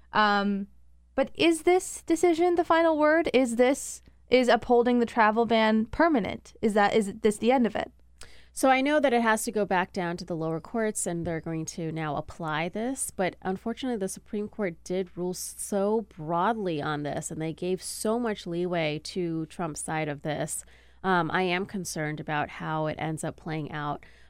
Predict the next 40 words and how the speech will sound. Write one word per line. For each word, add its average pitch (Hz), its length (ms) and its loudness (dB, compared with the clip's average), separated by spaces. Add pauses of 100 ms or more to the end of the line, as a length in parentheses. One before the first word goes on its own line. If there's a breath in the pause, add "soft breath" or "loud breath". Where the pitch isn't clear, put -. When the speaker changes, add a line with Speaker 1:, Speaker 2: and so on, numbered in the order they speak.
Speaker 2:
Um, 180 480 2
but, 220 220 2 (100)
but 220 80 0
nothing 220 300 -2
is 226 120 -2
ever 214 180 -2
permanent. 170 600 -4
Um, 156 280 0
Speaker 1:
Mm-hmm. 160 80 -6
Speaker 2:
there's 165 200 -4
always 175 420 -2
ways, 165 440 -4
and 165 80 -6
I 160 80 -4
know 156 420 -4
people 170 300 -8
in 160 100 -6
Congress, 214 640 -4
uh, 92 220 -4
Democrats 190 420 -2
in 170 100 -6
Congress 165 380 -8
are 160 60 -6
thinking, 160 380 -8
"What 180 280 -4
is 185 120 -6
the 185 60 -8
kind 175 180 -8
of 160 60 -8
legislation 170 600 -6
that 180 100 -4
we 175 100 -4
could 170 160 -8
be 165 80 -8
putting 165 300 -8
forward 156 460 -6
to 165 120 -10
kind 156 260 -10
of, 156 200 -8 (460 soft breath)
um, 147 500 -2